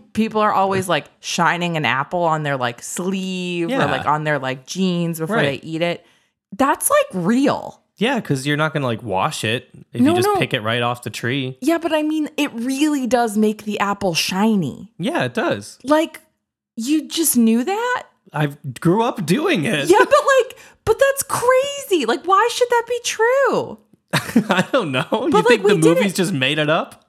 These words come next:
Speaker 2: I don't know. Like, our friend, so, like, we went with our friends Dave and Alexa, and Dave just, like, grabbed this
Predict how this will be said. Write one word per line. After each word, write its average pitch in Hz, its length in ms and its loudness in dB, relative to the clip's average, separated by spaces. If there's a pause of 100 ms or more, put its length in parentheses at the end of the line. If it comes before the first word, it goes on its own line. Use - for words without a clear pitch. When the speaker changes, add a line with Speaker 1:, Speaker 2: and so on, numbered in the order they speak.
(140)
Speaker 2:
I 233 180 0
don't 554 240 0
know. 302 380 2 (160)
Like, 320 140 2
our 330 120 2
friend, 359 380 -4
so, 294 200 -2
like, 262 160 0
we 285 100 -4
went 277 200 0
with 269 240 -4
our 226 220 2
friends 220 340 -2
Dave 196 220 -6
and 226 80 0
Alexa, 202 560 -2
and 208 320 -2
Dave 262 260 -2
just, 320 200 -6
like, 285 200 -6
grabbed 226 340 0
this 240 180 -6